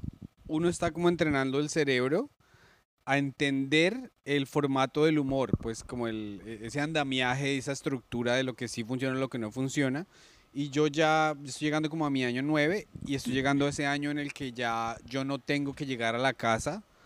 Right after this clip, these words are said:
Si me pasó algo, yo ya sabe, yo ya sé cómo traducirlo al humor,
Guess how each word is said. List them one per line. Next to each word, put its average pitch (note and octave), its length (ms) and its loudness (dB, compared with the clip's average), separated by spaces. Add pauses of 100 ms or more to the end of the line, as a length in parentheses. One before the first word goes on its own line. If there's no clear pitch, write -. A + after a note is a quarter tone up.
(140)
Si - 120 -4
me D3 140 4
pasó C#3+ 340 4
algo, G3+ 300 2 (340)
yo C3+ 160 4
ya D3+ 220 4
sabe, D3 480 2
yo C#3 120 -2
ya D3 200 2
sé F3+ 300 0
cómo D#3 280 -2
traducirlo C#3+ 960 -4
al C3 280 -2
humor, D3 420 2